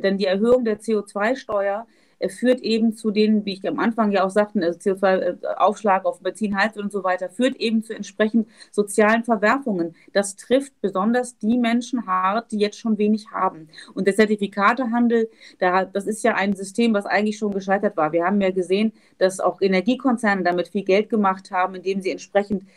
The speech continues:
ähm, kostenlos Zertifikate verteilt haben. Also das ist, ähm, das ist ein, eine, ein, das sind beides Maßnahmen, die nicht, nicht, äh, also die eine ist eben f-, meiner Mein-, Meinung nach sozial nicht gerecht und die andere ist ineffizient.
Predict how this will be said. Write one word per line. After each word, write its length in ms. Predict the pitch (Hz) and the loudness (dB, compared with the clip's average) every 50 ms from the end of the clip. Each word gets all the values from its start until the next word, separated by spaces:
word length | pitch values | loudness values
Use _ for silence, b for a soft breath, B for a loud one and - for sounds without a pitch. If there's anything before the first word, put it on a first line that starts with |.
| B B B - | B B B 0
ähm, 380 | - 180 180 185 180 170 165 - | 2 2 2 2 -2 -6 -6 0
kostenlos 460 | - 208 233 220 - 240 208 196 196 | 2 2 2 2 0 -2 -2 -2 -2
Zertifikate 600 | 208 196 185 190 202 190 - 190 180 196 208 202 | -4 -4 -4 -4 -8 -6 -4 -4 -2 -2 -4 -4
verteilt 440 | 196 185 185 190 175 175 208 214 226 | -6 -6 -4 -2 0 0 0 0 0
haben. 260 | 202 190 190 185 B B B B B | -2 -2 -2 -4 B B B B B
Also 180 | - 190 185 185 | -6 -6 -2 2
das 200 | 196 208 208 214 | 2 2 2 2
ist, 260 | 220 220 - - - - | -2 -4 -4 -10 -4 -2
ähm, 360 | 185 196 202 196 196 190 190 b b b b b b b | -2 0 0 0 -2 -4 -6 b b b b b b b
das 180 | - 202 208 220 | 0 0 2 0
ist 260 | 226 214 - - - _ _ _ _ - - - - - - - | -4 -6 -8 -12 -18 _ _ _ _ -20 -20 -14 -12 -8 0 2
ein, 180 | 208 208 208 | 4 4 4
eine, 320 | - - 196 202 202 190 190 - | 2 0 0 0 0 0 -2 -2
ein, 420 | 180 190 196 190 190 185 170 - | 0 0 2 2 0 0 -2 -4
das 120 | 185 185 | -6 -2
sind 140 | 190 190 185 | -2 0 2
beides 340 | 202 190 214 262 285 302 285 | 4 4 4 4 4 2 0
Maßnahmen, 720 | 262 240 226 226 247 240 233 226 214 208 202 208 208 196 | 0 2 2 2 0 -2 -4 -4 -4 -2 -2 -2 -4 -4
die 100 | - 202 | -4 -2
nicht, 280 | 208 214 214 214 - 214 | -2 -2 -2 -4 -4 -4
nicht, 260 | 220 214 - - - | -4 -4 -6 -8 -4
äh, 240 | - 170 180 180 - - - - | 0 0 0 0 -2 -6 -8 -6
also 160 | - 190 185 | -6 -6 -4
die 120 | 185 196 143 | -2 -2 2
eine 280 | 156 185 226 233 233 | 2 4 4 2 2
ist 160 | 190 208 208 - | 0 -2 -4 -2
eben 280 | 180 202 208 208 190 | -4 -4 -2 -4 -6
f-, 280 | - - 190 165 180 170 180 - 175 180 | -8 -10 -14 -14 -12 -10 -8 -8 -8 -6
meiner 240 | 185 185 202 208 202 | -4 -4 -2 -2 -2
Mein-, 280 | 202 196 202 202 196 185 | -2 -4 -4 -6 -6 -6
Meinung 300 | 190 190 202 202 208 202 | -6 -4 -4 -6 -6 -4
nach 200 | 190 190 190 190 | -4 -4 -4 -4
sozial 420 | - 202 - - 202 190 196 202 | -10 -14 -6 -4 0 0 0 0
nicht 220 | 202 202 196 - | -2 -6 -8 -10
gerecht 320 | - 190 190 214 220 220 226 | -8 -2 -2 -2 -2 -2 -6
und 100 | 208 196 | -8 -8
die 80 | 208 | -6
andere 300 | - 190 208 208 214 208 | -6 -4 -4 -4 -2 -2
ist 100 | 190 196 | -4 -4
ineffizient. 720 | - 220 226 220 214 - 190 - - - - - - - | -4 -6 -6 -6 -6 -8 -14 -20 -20 -20 -20 -20 -20 -20